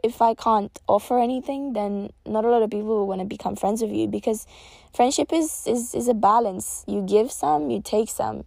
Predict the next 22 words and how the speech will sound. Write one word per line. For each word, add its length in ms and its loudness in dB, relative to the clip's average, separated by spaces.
And 160 -6
if 100 -12
you 100 0
have 200 4
<laughs> 80 6
nothing 280 -2
to 80 -2
give, 420 2
then 380 -2
all 200 4
you 120 2
can 220 -2
do 180 2
is 140 -2
take, 560 0
and 160 -4
that 140 -4
becomes 340 -6
draining 340 -2
for 160 -6
other 200 -4
people. 480 -8